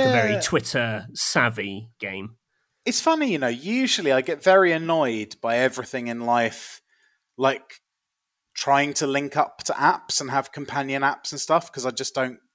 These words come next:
Speaker 2: care or, or want to be involved. But I do think, like, it would really be a good idea for a lot of games to have, like, a tweet a screenshot of this button, uh, or, you know, tweet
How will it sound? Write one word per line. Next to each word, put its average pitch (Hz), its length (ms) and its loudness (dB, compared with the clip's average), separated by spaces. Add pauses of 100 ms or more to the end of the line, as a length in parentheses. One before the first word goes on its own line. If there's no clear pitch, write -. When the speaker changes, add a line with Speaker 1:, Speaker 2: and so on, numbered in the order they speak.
Speaker 2:
care 135 300 2
or, 127 200 2
or 123 160 -4
want 123 180 -6
to - 80 -16
be 127 100 -8
involved. 123 420 0 (260)
But 185 100 0
I 190 60 6
do 247 280 -2
think, 101 500 -2 (880)
like, 123 520 2 (1900)
it 185 200 4
would 170 180 2
really 160 400 2
be 165 180 2
a 143 60 2
good 156 160 0
idea 151 400 4
for - 140 -6
a 123 60 0
lot 131 300 0
of 127 120 -6
games 107 880 -2 (600)
to 135 180 0
have, 120 280 2
like, 123 280 0
a 131 120 -2
tweet 131 380 -4
a 143 60 0
screenshot 139 720 -2
of 160 120 -4
this 170 240 0
button, 220 640 -2 (960)
uh, 123 240 4
or, 131 300 0
you 156 140 -4
know, 117 140 0
tweet 143 360 -4